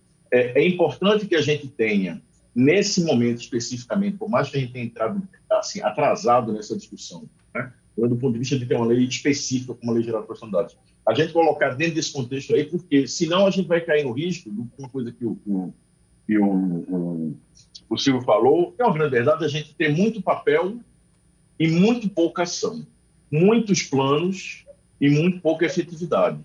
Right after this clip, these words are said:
né? Então, eu acho que dentro dessa discussão a gente tem que tá pensando, ótimo, a gente tá tendo conexão, cada vez me-, melhor conexão, cada vez mais dispositivos conectados, mas a gente tem que pensar também que esses dados são da gente, já pessoais, e, ao mesmo tempo, isso não pode impedir que novos modelos de negócio baseados em dados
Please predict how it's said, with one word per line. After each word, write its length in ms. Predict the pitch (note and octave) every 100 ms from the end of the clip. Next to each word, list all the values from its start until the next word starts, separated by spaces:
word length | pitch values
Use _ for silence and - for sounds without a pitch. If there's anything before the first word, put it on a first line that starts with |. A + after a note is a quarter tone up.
| _ _ -
né? 260 | F#2 B2 - _ -
Então, 260 | G#2+ C3 C#3
eu 100 | C3+
acho 260 | C#3 -
que 120 | - C3+
dentro 340 | B2+ G3 -
dessa 300 | D3+ E3 D#3
discussão 320 | - C3 D3+
a 40 | C#3+
gente 160 | D#3
tem 120 | D#3
que 40 | C#3+
tá 80 | D3+
pensando, 440 | D#3 - B2 A#2
ótimo, 320 | B2+ A#2+ A#2+
a 40 | G#2+
gente 160 | B2+
tá 120 | A#2+
tendo 200 | A2+ A#2+
conexão, 540 | A#2 A2 - - A#2 - _ -
cada 180 | B2+ B2
vez 220 | A#2+ A#2
me-, 180 | A#2 A2+
melhor 240 | A2 A2
conexão, 600 | - G2+ - E3+ F3+ E3
cada 200 | D#3 C#3
vez 220 | A#2+ B2 A#2
mais 220 | C3 B2
dispositivos 500 | A#2+ - A#2+ A#2 G2
conectados, 640 | A#2 A2+ C3 C#3 D3 - _ _ -
mas 140 | A#2
a 20 |
gente 120 | C#3 C#3+
tem 100 | D#3+
que 60 |
pensar 260 | D3+ B2 B2+
também 260 | C#3+ C3+ D3+
que 80 | D#3
esses 180 | D3+ B2+
dados 460 | C3 B2+ B2 -
são 180 | D3+ C#3+
da 140 | A#2
gente, 480 | G#2 C3 G3+ G3+ - _ _
já 160 | - A#2+
pessoais, 540 | - A#2+ B2+ C3+ - - _ - G3
e, 300 | F3+ F#3+ F#3+
ao 180 | D3 D#3
mesmo 320 | D#3+ C#3+ C#3+
tempo, 240 | C#3 B2+
isso 220 | B2 D3+
não 160 | D3+ D#3
pode 400 | - D#3 F3 D3+
impedir 380 | C#3 C3+ A#2 C3
que 100 | B2+
novos 300 | C3 B2+ B2
modelos 340 | A#2+ A2+ A2+
de 80 | A2+
negócio 400 | G#2+ F#2+ G2 -
baseados 420 | A2+ G#2+ G#2 G2
em 60 | F2+
dados 240 | G2+ -